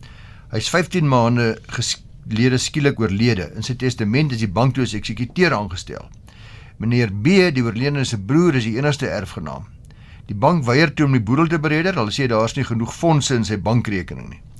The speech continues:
Nou vra, nou kom die vraag, moes die bank nie eers die erfgenaam gekontak het om uit te vind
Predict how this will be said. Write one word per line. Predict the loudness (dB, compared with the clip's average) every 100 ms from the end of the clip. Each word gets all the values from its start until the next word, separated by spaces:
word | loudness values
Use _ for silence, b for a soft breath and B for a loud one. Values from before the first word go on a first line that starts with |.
| B B B B B B
Nou | -8
vra, | -4 2 2 2
nou | 0 -2
kom | -2 -2
die | -2
vraag, | 0 2 2
moes | 2 0
die |
bank | 2 2 2
nie | 0 0
eers | 0
die | 0 -2
erfgenaam | -2 0 0 0
gekontak | -4 2 4 4 2 -2
het | -8
om | -6
uit | -2 -2
te | -2
vind | -2 -6 -8